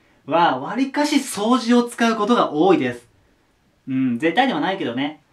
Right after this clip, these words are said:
で、どう使うかっていうと、こっからまっすぐ下に垂線を下ろします。こうやって。ちょっと曲がったらごめんよ。こうやってね。で、下の部分ね、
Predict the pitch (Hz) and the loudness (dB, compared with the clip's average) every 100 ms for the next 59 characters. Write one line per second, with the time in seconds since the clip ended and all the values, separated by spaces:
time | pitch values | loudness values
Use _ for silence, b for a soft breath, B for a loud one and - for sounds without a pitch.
0 | b b b _ 139 135 302 320 - 226 | b b b _ -4 2 2 2 2 4
1 | 220 208 - 147 131 123 170 165 139 - | 4 2 -2 -2 -2 -2 -2 0 0 -2
2 | _ _ _ _ _ _ - 240 240 - | _ _ _ _ _ _ 4 4 4 -6
3 | - 269 277 277 - 135 160 240 - - | -4 2 6 6 4 0 2 2 0 -10
4 | 302 285 226 - 175 151 - 269 240 165 | -2 0 0 0 -2 -2 -6 -6 -2 -2
5 | 139 131 113 - _ _ - 120 - 120 | -2 -6 -8 -10 _ _ -14 -12 -12 -14
6 | 120 _ _ _ _ _ _ _ _ _ | -14 _ _ _ _ _ _ _ _ _
7 | _ _ _ _ _ _ _ _ _ _ | _ _ _ _ _ _ _ _ _ _
8 | _ _ _ - 147 165 170 156 120 110 | _ _ _ -8 -4 -2 -2 -4 -10 -10
9 | 110 - _ _ _ _ _ - 135 120 | -14 -18 _ _ _ _ _ -8 -8 -8
10 | 139 165 - _ b b b b - - | -10 -12 -16 _ b b b b -10 -2
11 | 262 285 254 175 147 139 120 - | 0 0 -2 -4 -4 -4 -6 -12